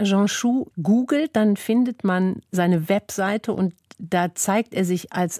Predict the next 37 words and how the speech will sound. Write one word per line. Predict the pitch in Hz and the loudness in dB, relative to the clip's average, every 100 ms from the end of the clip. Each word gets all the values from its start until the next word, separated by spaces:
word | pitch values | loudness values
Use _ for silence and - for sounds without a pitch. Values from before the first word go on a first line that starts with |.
| - | -2
engagierter | 196 175 170 170 254 247 214 | 2 2 2 2 0 2 -2
Vorleser | - 208 196 190 190 180 175 170 | 0 0 2 2 2 2 0 -2
vor | - 208 214 | -4 -2 -2
Schulklassen | - 214 208 - 180 170 - 165 | 0 0 0 0 -2 -2 -2 -2
und | 170 165 | -2 0
man | 160 | 0
weiß, | 156 160 165 | 0 0 -2
es | 165 | -4
ist | - | 0
ihm | 170 160 | 0 0
wirklich | 165 180 165 | -2 -2 -2
ein | - | -2
Anliegen, | 160 160 165 165 | -2 0 0 0
mit | - | 0
diesem | 170 165 | 0 0
Roman | 151 156 143 151 151 - - - - - | 0 0 0 0 -4 -6 -16 -16 -16 -2
an | 196 196 | 2 4
die | 185 | 4
Jugendlichen | 170 185 185 - 170 175 | 2 2 0 0 0 0
heranzutreten | 165 160 165 170 - 156 156 156 | 2 2 0 -4 -4 -4 -2 -4
und | - 175 156 - 180 | -2 -2 -4 -4 -2
dieses | 170 170 - | 0 -2 -4
Thema | - 175 160 147 147 - - - - | -2 0 2 2 -2 -6 -18 -20 0
mit | 185 175 | 0 2
Jugendlichen | 175 165 151 156 170 | 0 0 -2 -2 -2
zu | 175 | -2
diskutieren. | 156 151 - - - - - - - - | -4 -6 -8 -8 -8 -8 -10 -14 -14 -2
Louder | 175 233 254 226 | 2 4 4 4
Than | 190 190 180 170 | 4 2 0 0
Hunger | 151 131 135 | -2 -2 -6
von | - 160 | -2 0
John | 160 175 208 | 2 2 0
Chu | - 254 | -2 -2
aus | - 214 | -2 -2
dem | 208 | -2
Englischen | - 240 226 226 | 0 0 2 0
von | - 202 190 | 0 0 0